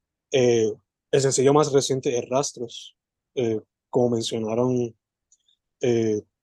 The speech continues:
tienen ahí algunas cancioncitas para un posible E P. So, les pregunto,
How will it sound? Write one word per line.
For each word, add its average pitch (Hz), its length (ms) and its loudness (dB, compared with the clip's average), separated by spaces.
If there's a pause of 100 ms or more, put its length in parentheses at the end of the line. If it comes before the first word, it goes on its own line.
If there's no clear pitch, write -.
(160)
tienen 143 580 0
ahí 135 240 2
algunas 135 280 -2
cancioncitas 139 480 -4
para 123 160 0
un 120 60 -4
posible 127 460 -2
E 120 140 -4
P. 135 300 -8 (640)
So, 123 280 2
les 117 220 0
pregunto, 127 600 -4